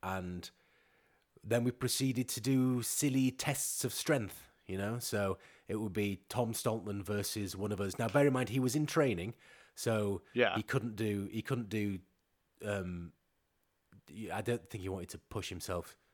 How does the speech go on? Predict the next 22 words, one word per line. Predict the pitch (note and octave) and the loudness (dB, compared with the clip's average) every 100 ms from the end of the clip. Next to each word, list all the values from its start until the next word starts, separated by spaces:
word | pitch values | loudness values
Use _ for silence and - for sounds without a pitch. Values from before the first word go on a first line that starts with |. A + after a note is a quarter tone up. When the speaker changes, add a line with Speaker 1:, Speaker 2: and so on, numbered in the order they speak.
| _ _ _ _ | _ _ _ _
Speaker 1:
too | - - E3 | -2 4 4
much, | A#2 D#2+ - - | 4 0 -8 -4
but | A2 | -2
he, | A2+ A#2 | 0 -2
he, | G#2+ A#2 G#2+ - | -2 -6 -6 -8
he | A#2+ A2 | -6 -2
gave | - D3+ D#3 C3 | 2 4 6 6
over | B2 G#2 | 2 0
his | G2+ - _ | -6 -8 _
time, | - G2+ E2+ G#2 C3+ - - - _ _ _ | -4 -2 -2 -6 -10 -20 -20 -20 _ _ _
um, | F#2+ G2 F#2 E2+ - _ _ | 0 2 0 -4 -10 _ _
for | - - | -4 0
money, | A2 G2+ F2+ D#2+ - _ - | 0 0 -4 -8 -10 _ -10
I | F2+ | -6
assume, | F2 - G2+ F#2 | -2 0 0 0
like | G2+ | 2
the, | - | 4
like | A#2+ A#2+ C3+ | 6 6 6
we | C#3 B2+ | 8 10
all | A#2+ G2 | 8 8
do. | - F#2+ B2 - | 6 6 4 4
Speaker 2:
<laughs> | G#2+ | 2